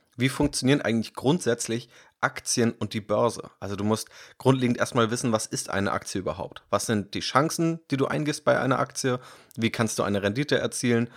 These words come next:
Was sind aber auch die Risiken? Also wirklich die Basics, grundlegende Kennzahlen rund um Aktien solltest du verstehen, um die Handelbarkeit abschätzen zu können. Etwas wie die Marktkapitalisierung, also wirklich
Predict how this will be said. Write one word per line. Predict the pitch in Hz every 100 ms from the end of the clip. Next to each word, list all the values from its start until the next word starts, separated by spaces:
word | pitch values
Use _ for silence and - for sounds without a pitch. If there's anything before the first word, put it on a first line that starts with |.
| -
Was | - 107
sind | 120
aber | 104 92
auch | -
die | 101
Risiken? | 110 104 101 - -
Also | 95 104
wirklich | 131 120 - - -
die | 107 101 98
Basics, | - - 104 117 - - - - -
grundlegende | 127 131 120 110
Kennzahlen | - 123 135 117 107
rund | 104
um | 101 101
Aktien | - - 104
solltest | 98 95 -
du |
verstehen, | 107 104 - 107 98 95 - - - - _
um | 107 101
die | 95
Handelbarkeit | 104 107 101 95 - 98
abschätzen | - - - 95 - 98
zu | -
können. | - 95 90 90 - - - _
Etwas | - 104 107 98
wie | 107 104 101 - - _ _ -
die |
Marktkapitalisierung, | 110 101 110 - - - 95 107 101 98 101 101 107
also | 92 92
wirklich | 110 107 -